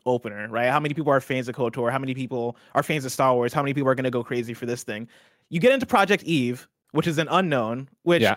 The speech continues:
Speaker 1: looks really cool, but I believe was announced prior, like, it existed prior, and this is just an, a re-reveal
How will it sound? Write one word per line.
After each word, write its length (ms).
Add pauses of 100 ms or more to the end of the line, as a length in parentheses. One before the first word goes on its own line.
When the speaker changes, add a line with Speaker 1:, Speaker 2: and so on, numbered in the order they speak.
(200)
Speaker 1:
looks 300
really 160
cool, 440 (140)
but 320
I 120
believe 340
was 300
announced 360
prior, 580 (220)
like, 160
it 140
existed 500
prior, 300
and 100
this 140
is 80
just 180
an, 140
a 100
re-reveal 680